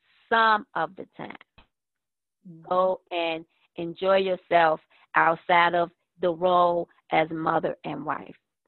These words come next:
Speaker 1: That is so important.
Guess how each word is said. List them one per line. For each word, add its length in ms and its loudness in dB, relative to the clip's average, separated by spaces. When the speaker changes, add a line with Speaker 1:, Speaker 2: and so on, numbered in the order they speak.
Speaker 1:
That 180 2
is 80 -10
so 180 0
important. 520 -10